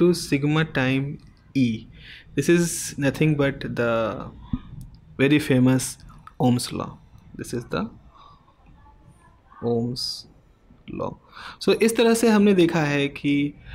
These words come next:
किस तरह से हम, अ, एक बहुत ही अच्छे तरीके से, बहुत ही प्रॉपर तरीके से, अ, जो हमारे पास इक्वेशन है, अ, फ्री इलेक्ट्रॉन थ्योरी की जो बातें चल रही थी, उस फ्री इलेक्ट्रॉन थ्योरी से हमने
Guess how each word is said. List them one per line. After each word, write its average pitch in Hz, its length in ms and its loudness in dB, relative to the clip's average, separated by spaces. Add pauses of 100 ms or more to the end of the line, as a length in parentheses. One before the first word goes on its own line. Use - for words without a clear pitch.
(280)
किस 170 180 0
तरह 156 200 2
से 165 200 0
हम, 151 460 0
अ, 139 600 -4
एक 135 220 -6
बहुत 156 420 -2
ही 135 380 0
अच्छे 117 440 -2
तरीके 127 420 -4
से, 110 260 -6
बहुत 127 240 -6
ही 131 60 -6
प्रॉपर 135 320 -4
तरीके 113 400 -8
से, 120 300 -4 (420)
अ, 127 240 -2
जो 123 160 0
हमारे 135 340 0
पास 131 600 -2
इक्वेशन 135 640 2
है, 123 360 0
अ, 120 60 -10 (1040)
फ्री 139 280 4
इलेक्ट्रॉन 131 640 2
थ्योरी 131 320 6
की 135 120 -2
जो 127 100 4
बातें 117 280 0
चल 120 240 0
रही 117 120 2
थी, 127 220 -4
उस 131 220 -4
फ्री 147 140 2
इलेक्ट्रॉन 135 420 0
थ्योरी 123 360 -4
से 135 180 -4
हमने 127 420 -2